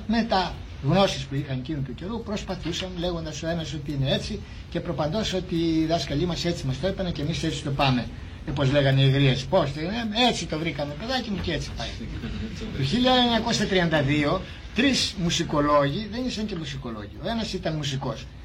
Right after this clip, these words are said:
ο ένας ήταν ο Βέλες μουσικός, ο οποίος ήταν Εβραίο-Αυστριακός. Ήβρε κάποιους κώδικας μουσικούς στη βιβλιοθήκη της Βιέννης και από εκεί ξεκίνησε, διότι το μουσικός συγχρόνου μουσικής. Ο δεύτερος ήταν ο Χέγκ, ο οποίος ήταν φιλόλογος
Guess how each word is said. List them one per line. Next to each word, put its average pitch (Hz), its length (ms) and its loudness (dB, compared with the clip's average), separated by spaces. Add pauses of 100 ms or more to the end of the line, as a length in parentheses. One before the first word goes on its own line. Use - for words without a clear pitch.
ο 170 60 0
ένας 202 180 2
ήταν 196 200 4
ο 185 60 6
Βέλες 160 380 4
μουσικός, 143 520 -4 (240)
ο 190 80 0
οποίος 202 260 -2
ήταν 214 160 -2 (180)
Εβραίο-Αυστριακός. 170 1400 2
Ήβρε 202 220 0
κάποιους 165 440 -2
κώδικας 127 440 -2
μουσικούς 156 480 -2 (240)
στη 165 180 -4
βιβλιοθήκη 147 460 -2
της 170 140 -4
Βιέννης 277 360 0
και 254 100 0
από 196 160 0
εκεί 160 160 -6
ξεκίνησε, 196 500 -2
διότι 202 180 0
το 196 120 -2
μουσικός 190 440 -2 (160)
συγχρόνου 190 460 2
μουσικής. 113 500 -4 (840)
Ο 196 140 4
δεύτερος 226 360 0
ήταν 233 200 -2
ο 202 160 -2
Χέγκ, 190 160 0
ο - 20 -2
οποίος 165 260 -2
ήταν 196 220 0
φιλόλογος 190 640 0